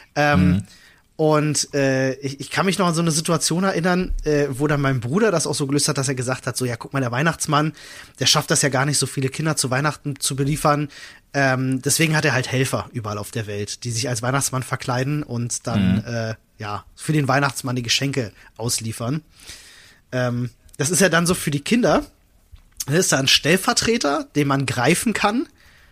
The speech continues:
Speaker 1: äh, der vorbeikommt. Und
Speaker 2: Mhm.
Speaker 1: tatsächlich so,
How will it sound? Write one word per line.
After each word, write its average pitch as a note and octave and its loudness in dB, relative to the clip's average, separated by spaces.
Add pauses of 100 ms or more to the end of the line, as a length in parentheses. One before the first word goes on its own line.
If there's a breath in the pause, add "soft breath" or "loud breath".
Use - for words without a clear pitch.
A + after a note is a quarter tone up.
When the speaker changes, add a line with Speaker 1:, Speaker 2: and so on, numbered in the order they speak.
(180 soft breath)
Speaker 1:
äh, C3+ 4
der C3 2
vorbeikommt. D3 0 (400 loud breath)
Und G3 2
Speaker 2:
Mhm. G3 2
Speaker 1:
tatsächlich F3+ 2
so, G3+ 4